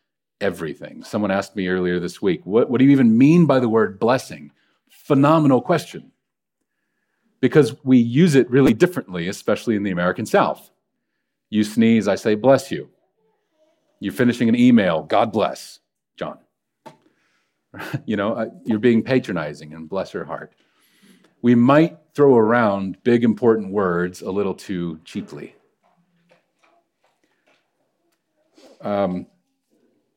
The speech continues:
<laughs> I lost my spot. <laughs> That's what happens when I enjoy seeing you guys. All right, so what we mean,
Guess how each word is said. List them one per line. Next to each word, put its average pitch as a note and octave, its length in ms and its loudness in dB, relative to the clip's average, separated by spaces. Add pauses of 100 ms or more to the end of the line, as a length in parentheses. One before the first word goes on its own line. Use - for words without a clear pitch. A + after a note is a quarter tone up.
(160)
<laughs> - 40 -18
I - 280 -4
lost G2+ 300 -8
my E2 100 -10
spot. - 320 -10
<laughs> - 340 -6
That's - 840 -6
what B2 100 0
happens A2+ 360 -2
when F2+ 80 -6
I D#2+ 80 -10 (260)
enjoy F2+ 440 -6
seeing F#2+ 180 -10
you E2+ 80 -8
guys. D#2+ 240 -14 (640)
All C#3+ 80 4
right, A2 180 4
so E3 380 2 (640)
what D3+ 200 6
we D3 120 8
mean, A#2+ 480 4